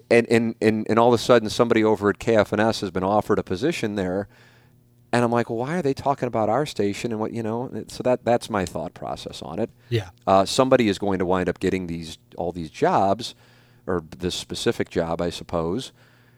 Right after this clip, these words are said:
Speaker 1: And the, here I am talking about, you know, I mean, that just wouldn't be cool. So,
Speaker 2: Yeah.
Speaker 1: you know, that, that's, that's, that was the thought process behind it, is perhaps,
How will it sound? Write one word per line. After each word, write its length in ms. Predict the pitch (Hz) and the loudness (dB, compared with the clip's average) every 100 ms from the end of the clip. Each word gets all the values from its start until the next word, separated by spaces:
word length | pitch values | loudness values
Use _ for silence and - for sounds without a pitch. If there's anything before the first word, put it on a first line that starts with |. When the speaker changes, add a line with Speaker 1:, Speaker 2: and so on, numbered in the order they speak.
| _ - | _ -2
Speaker 1:
And 520 | 110 110 104 104 104 _ 107 | 2 2 2 -2 -8 _ -8
the, 100 | 110 | -4
here 240 | 123 127 | 0 0
I 80 | 113 | 0
am 160 | 110 | -2
talking 340 | 104 107 110 110 | 0 0 0 -2
about, 280 | 107 110 104 | 0 0 0
you 100 | 117 | -4
know, 60 | |
I 20 | 104 | -4
mean, 140 | 110 | -4
that 120 | 113 | -6
just 180 | - 110 | -8 -6
wouldn't 200 | 98 85 | -6 -6
be 120 | 82 | -10
cool. 420 | - 175 165 - - | -4 -2 -2 -6 -16
So, 520 | - 107 101 95 92 - _ | -2 4 6 6 2 -6 _
Speaker 2:
Yeah. 220 | 127 113 - _ _ _ _ - | -4 -4 -6 _ _ _ _ -12
Speaker 1:
you 120 | 113 | -10
know, 100 | 87 | -4
that, 220 | 98 113 | -2 0
that's, 400 | 107 113 - - - | 0 -2 -4 -12 -8
that's, 460 | 98 - - - - _ _ - | -8 -8 -12 -16 -20 _ _ -8
that 200 | 117 113 | -4 -4
was 140 | 95 | -2
the 80 | 98 | -4
thought 260 | - 98 - | -2 -4 -4
process 380 | 92 92 - | -6 -6 -10
behind 340 | - 87 87 85 | -8 -8 -6 -6
it, 80 | 90 | -8
is 220 | 80 76 _ _ _ - _ | -8 -12 _ _ _ -20 _
perhaps, 480 | - 87 87 - | -16 -12 -12 -12